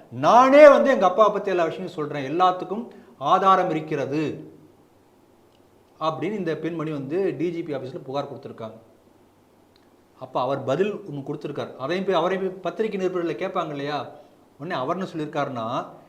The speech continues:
"என்னுடைய பொண்ணு என்கிட்ட இருபத்தஞ்சு லட்சம் ரூபா கேட்டு பிளாக்மெயில் பண்ணாங்க, அந்த பிளாக்மெயில் பண்ணதை நான் ஒத்துக்க மாட்டேன், அவ்வளோ பணம் தரமாட்டேன் சொன்னதுனால இந்த மாதிரி புகார் கொடுத்துருக்காங்க" அப்படின்னு அவர் சொல்றார். இது எது எந்த அளவுக்கு உண்மையோ விசாரணையில தெரிய வரும்.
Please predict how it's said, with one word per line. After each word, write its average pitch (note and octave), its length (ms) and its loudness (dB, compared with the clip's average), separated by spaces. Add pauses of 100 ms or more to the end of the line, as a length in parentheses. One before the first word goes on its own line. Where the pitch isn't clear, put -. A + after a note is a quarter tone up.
(240)
"என்னுடைய D3 320 -4
பொண்ணு A3+ 340 -2
என்கிட்ட G3 240 0
இருபத்தஞ்சு G3 520 2
லட்சம் E3+ 240 -2
ரூபா F#3+ 180 0
கேட்டு F3 340 -4
பிளாக்மெயில் G3 600 -2
பண்ணாங்க, C3 420 -8 (2500)
அந்த D#3+ 200 -4
பிளாக்மெயில் A3 560 2
பண்ணதை G3 220 -2
நான் G3 160 -4
ஒத்துக்க E3+ 280 -6
மாட்டேன், F#3 280 -4
அவ்வளோ E3 320 -2
பணம் F3+ 220 -6
தரமாட்டேன் F3 460 -4
சொன்னதுனால D#3 300 -4
இந்த F#3+ 120 -6
மாதிரி E3+ 220 -6
புகார் D#3 280 -6
கொடுத்துருக்காங்க" A#2+ 640 -10 (720)
அப்படின்னு C#3 140 -8
அவர் D#3+ 280 -6
சொல்றார். D#3 360 -4 (880)
இது C3+ 180 -10
எது D3+ 180 -2
எந்த F#3 200 0
அளவுக்கு F3+ 260 -2
உண்மையோ F#3 180 -2
விசாரணையில E3 540 -4
தெரிய D#3 280 -2
வரும். B2+ 220 -4